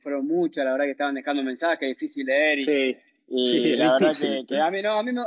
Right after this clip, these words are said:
Speaker 1: siempre me gusta, hacemos nota que pregunte, yo no tengo problema de hablar de nada, de nada, de las cosas buenas, las cosas malas, creo que es parte del aprendizaje de vida. Eh, bueno, saludo a todos y gracias, y te felicito por todo lo que estás haciendo vos, también te fuiste muy lejos a trabajar,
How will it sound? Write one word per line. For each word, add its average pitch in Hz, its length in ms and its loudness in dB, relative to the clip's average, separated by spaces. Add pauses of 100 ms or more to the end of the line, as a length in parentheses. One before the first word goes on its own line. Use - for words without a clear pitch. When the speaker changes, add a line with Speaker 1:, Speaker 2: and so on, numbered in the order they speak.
(120)
Speaker 1:
siempre 226 300 -4
me 214 100 -2
gusta, 214 320 -2
hacemos 190 280 -4
nota 196 140 -2
que 165 120 0
pregunte, 180 480 0
yo 190 120 -12
no 185 100 -8
tengo 170 220 -4
problema 160 320 -2
de 151 80 0
hablar 151 120 0
de 143 80 -4
nada, 143 380 2
de 120 60 -12
nada, 139 260 -2
de 127 60 0
las 120 80 -8
cosas 139 300 -2
buenas, 147 200 0
las - 60 -16
cosas 135 220 -4
malas, 151 240 4
creo 151 140 0
que 143 60 0
es 139 80 -8
parte 151 240 2
del 139 80 2
aprendizaje 131 580 -4
de 127 120 -2
vida. 151 340 4 (300)
Eh, 139 600 4
bueno, 151 280 2
saludo 156 340 -2
a 160 120 2
todos 185 540 -2
y 135 420 -4
gracias, 170 540 0
y 139 180 -4
te 135 120 -8
felicito 151 420 -6
por 147 160 -4
todo 160 120 -2
lo 151 40 0
que 143 80 -6
estás 143 180 -6
haciendo 143 200 -6
vos, 165 160 0
también 139 180 -4
te 135 60 -14
fuiste 147 280 -10
muy 143 120 -2
lejos 160 280 0
a 127 60 0
trabajar, 143 520 -2